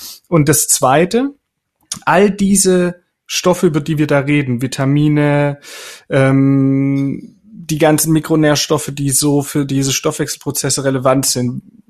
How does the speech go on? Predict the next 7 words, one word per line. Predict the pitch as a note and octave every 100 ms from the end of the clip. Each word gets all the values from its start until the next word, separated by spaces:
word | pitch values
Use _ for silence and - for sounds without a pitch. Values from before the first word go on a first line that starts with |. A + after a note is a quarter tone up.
| - _ _ _ -
das | D3+ C3 -
ist | - F3+ F3+ - - -
m-, | D3 C#3+ -
in | D3+
meinen | D3 D#3 G3
Augen | F#3+ G3 G3
ja | F3 -